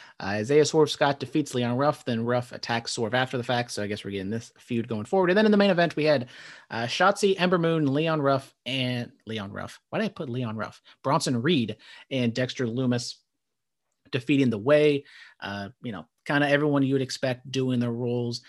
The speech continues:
And we finally get Index. They're together. Fucking indie wrestling pulls a, a, a whatchamacallit, a squints and passes out. And Dexter Lumis takes her to the back, and Indy winks at the camera and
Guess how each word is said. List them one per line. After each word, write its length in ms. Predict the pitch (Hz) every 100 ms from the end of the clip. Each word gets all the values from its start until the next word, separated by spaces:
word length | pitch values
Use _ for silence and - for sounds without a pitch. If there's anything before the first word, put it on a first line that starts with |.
| - _
And 160 | 117 120
we 80 | 117
finally 460 | - 135 160 170
get 200 | 147 170 -
Index. 640 | 180 151 123 - - - _ 117
They're 220 | 131 139
together. 640 | 151 151 143 131 131 123 _ _ _ _ _ _ _ -
Fucking 320 | 120 117 113
indie 320 | 135 139 139
wrestling 440 | 131 131 - 131 123
pulls 320 | - 139 131
a, 160 | 127 123
a, 320 | 123 113 113 - _ _ _ _ _ _ _ _
a 60 | 107
whatchamacallit, 480 | 113 107 107 110 110
a 20 |
squints 560 | - 160 156 139 - - _ -
and 140 | 110
passes 380 | - 131 135 127
out. 260 | 127 127 - - _
And 120 | 113
Dexter 300 | 120 123 -
Lumis 420 | 117 120 113 - - _ _ _
takes 240 | 147 139
her 60 | 139
to 100 | 139
the 80 | 123
back, 360 | 117 110 117 - - _
and 400 | 104 104 98 98 127 _
Indy 420 | 117 107 104 98 110
winks 240 | 123 123
at 60 | 113
the 60 | 117
camera 360 | 110 107 104
and 160 | 98